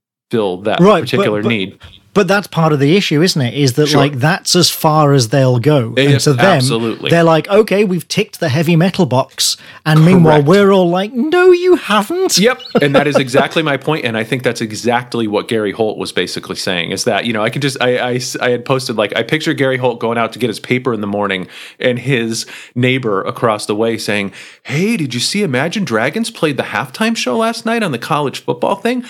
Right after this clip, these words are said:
Speaker 1: You're in a rock band, huh? You must have been really happy about that. You guys are getting some recognition there." And
Speaker 2: Yeah.
Speaker 1: him, you know, basically
Speaker 2: <laughs>
Speaker 1: bludgeoning that guy to death with his newspaper. Um, because that is that, that thing, right? Where,
Speaker 2: Yeah.
Speaker 1: where people who are not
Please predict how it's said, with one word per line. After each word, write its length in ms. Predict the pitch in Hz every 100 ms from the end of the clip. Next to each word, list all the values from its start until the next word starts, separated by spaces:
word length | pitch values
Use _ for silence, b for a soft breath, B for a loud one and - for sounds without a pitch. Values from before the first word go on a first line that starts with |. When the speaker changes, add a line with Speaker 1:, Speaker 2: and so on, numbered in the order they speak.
| B -
Speaker 1:
You're 240 | 123 240
in 80 | 302
a 60 | 117
rock 380 | 110 104 -
band, 320 | 127 120 156 160
huh? 240 | 170 233
You 140 | 185 214
must 180 | 240 -
have 40 |
been 160 | 139 123
really 260 | 135 151
happy 320 | 147 185 220
about 280 | 160 113 104 98
that. 200 | 101 92
You 80 | -
guys 180 | 135 135
are 40 |
getting 200 | 135 139
some 200 | 135 135
recognition 600 | 143 147 147 165 220 131
there." 260 | 101 92 87 b b b _ _
And 120 | 123 120
Speaker 2:
Yeah. 80 | 127
Speaker 1:
him, 260 | 117 110 - 196
you 80 | 135
know, 100 | 107
basically 480 | 101 123 - - 117
Speaker 2:
<laughs> 120 | 110
Speaker 1:
bludgeoning 360 | 120 123 113 104
that 160 | 101
guy 160 | 110 101
to 80 | 95
death 300 | 104 98 110
with 240 | 107 -
his 220 | 113 101
newspaper. 580 | 110 113 - 90 95 90 B B B B _ -
Um, 420 | 120 101 98 123
because 340 | 135 131 147 -
that 160 | 120
is 180 | 143 117
that, 300 | 95 - -
that 180 | 98 -
thing, 140 | 95
right? 160 | 92 113
Where, 160 | 123 117
Speaker 2:
Yeah. 120 | 147
Speaker 1:
where 160 | 113 107
people 320 | 147 131 120
who 140 | 123
are 100 | 117
not 400 | 107 110 117 101